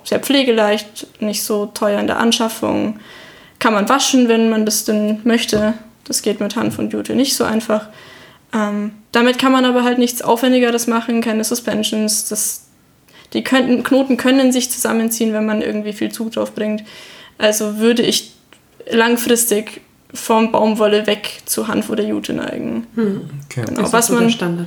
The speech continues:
Speaker 2: in der Szene, ne?
Speaker 1: Genau,
Speaker 2: Hanf
Speaker 1: was man
Speaker 2: und
Speaker 1: halt
Speaker 2: Jute.
Speaker 1: gar nicht machen sollte, sind so Sachen wie Kletterseil
Speaker 2: Ja.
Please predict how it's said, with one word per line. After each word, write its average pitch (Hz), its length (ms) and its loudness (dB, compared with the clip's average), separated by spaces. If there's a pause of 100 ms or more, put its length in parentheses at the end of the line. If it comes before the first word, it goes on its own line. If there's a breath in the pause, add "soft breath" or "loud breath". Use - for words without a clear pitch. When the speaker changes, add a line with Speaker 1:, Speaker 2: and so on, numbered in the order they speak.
Speaker 2:
in 180 60 -8
der 190 100 -10
Szene, 190 320 -8
ne? 196 240 -10
Speaker 1:
Genau, 220 220 0
Speaker 2:
Hanf 208 120 0
Speaker 1:
was 220 180 0
man 240 80 2
Speaker 2:
und - 40 4
Speaker 1:
halt 226 100 0
Speaker 2:
Jute. - 140 -10
Speaker 1:
gar 226 140 2
nicht 226 160 0
machen 220 200 0
sollte, 208 320 0
sind 208 200 -4
so 202 160 -4
Sachen 208 280 -4
wie 202 100 -4
Kletterseil 233 920 2 (240 loud breath)
Speaker 2:
Ja. 175 260 -4